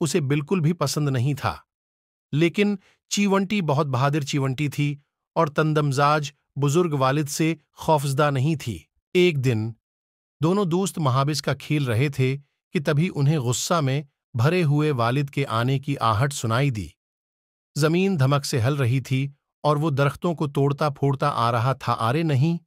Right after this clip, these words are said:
ये मेरे वालिद हैं।" नौजवान हाथी चलाया, इसके चेहरे पर खौफ छा गया। "मैं क्या कर सकता हूं?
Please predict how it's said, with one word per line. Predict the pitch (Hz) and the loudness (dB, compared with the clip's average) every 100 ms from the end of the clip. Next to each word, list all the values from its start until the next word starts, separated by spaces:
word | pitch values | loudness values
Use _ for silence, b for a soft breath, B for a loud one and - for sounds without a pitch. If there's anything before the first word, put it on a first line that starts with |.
| _ _ _ _ | _ _ _ _
ये | 131 170 | 0 2
मेरे | 143 123 | 2 0
वालिद | 113 101 110 117 | 0 0 0 0
हैं।" | 101 110 78 _ _ _ _ _ _ _ _ _ 117 | -2 -2 -6 _ _ _ _ _ _ _ _ _ -4
नौजवान | 120 113 123 135 139 139 _ _ _ _ - | -2 0 0 2 0 -4 _ _ _ _ -4
हाथी | 120 123 - 170 | 0 0 0 -2
चलाया, | 135 110 107 131 143 143 _ _ _ _ _ - | -2 0 0 0 -2 -6 _ _ _ _ _ -4
इसके | 151 - | -2 -2
चेहरे | 135 120 131 | -2 0 0
पर | 139 131 120 - _ _ _ - | 0 -2 -2 -6 _ _ _ -6
खौफ | - 139 104 | 0 0 0
छा | - 107 | -4 -4
गया। | 92 82 67 _ _ _ _ _ _ _ _ 135 | -4 -8 -10 _ _ _ _ _ _ _ _ -4
"मैं | 135 | -2
क्या | 147 139 | 0 0
कर | 135 | -2
सकता | 107 123 - 107 | -4 -6 -4 -4
हूं? | 87 76 - | -4 -8 -14